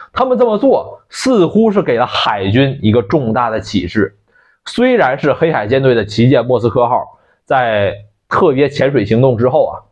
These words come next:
俄罗斯的黑海舰队就没再怎么出动过。但是乌克兰的军队呢，他频繁的派无人艇，不讲武德的偷袭，实在是让人难以招架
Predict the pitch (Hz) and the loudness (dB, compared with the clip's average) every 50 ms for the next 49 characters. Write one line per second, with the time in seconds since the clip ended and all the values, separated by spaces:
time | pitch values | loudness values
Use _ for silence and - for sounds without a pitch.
0 | _ _ _ _ _ 123 131 147 156 156 147 - 151 156 147 135 120 110 98 95 | _ _ _ _ _ -2 0 2 2 0 0 0 0 2 2 2 0 0 -2 -6
1 | 104 - - _ _ _ - 175 180 - 120 113 127 135 139 170 160 - - - | -10 -18 -20 _ _ _ -2 0 0 0 0 0 0 2 2 2 2 0 -2 -2
2 | - 143 131 123 113 110 127 143 156 170 139 110 92 85 92 - - 147 151 165 | -2 0 0 2 2 2 2 2 2 0 -2 -2 -4 -4 -4 -2 0 0 0 0
3 | 147 113 98 95 - - - _ _ _ - _ _ 175 165 160 151 143 131 - | 0 0 0 -2 -2 -4 -8 _ _ _ -20 _ _ -4 -2 0 2 2 2 2
4 | 180 180 170 175 190 151 120 117 135 165 160 160 165 156 160 180 170 139 117 104 | 2 2 2 2 2 0 0 0 0 0 0 0 2 2 4 2 2 2 0 -2
5 | 101 - - - _ - 180 175 175 - - - 156 147 170 226 202 160 151 151 | -4 -6 -12 -18 _ -4 -4 -4 -2 -6 -4 -2 0 0 2 2 0 0 0 -2
6 | 135 147 - - 190 165 131 120 139 170 185 196 185 165 147 117 90 98 110 - | -2 -2 -2 -2 -2 -2 0 2 2 2 2 2 0 0 -2 -2 -2 -4 -4 0
7 | - 214 175 151 151 156 175 180 135 107 101 104 123 143 151 127 - 180 180 185 | 2 2 4 4 2 2 0 0 -2 0 2 2 2 2 0 0 0 0 -2 0
8 | 147 104 107 110 143 147 - _ _ - - - _ _ - - 131 147 170 190 | 2 2 4 4 4 2 -2 _ _ -20 -20 -20 _ _ -4 0 0 2 2 2
9 | 156 123 127 139 143 127 110 113 117 120 113 117 131 120 101 110 113 117 120 135 | 0 0 0 0 0 0 0 0 0 0 0 -2 -2 -2 -2 -2 -2 0 0 -2
10 | - | -2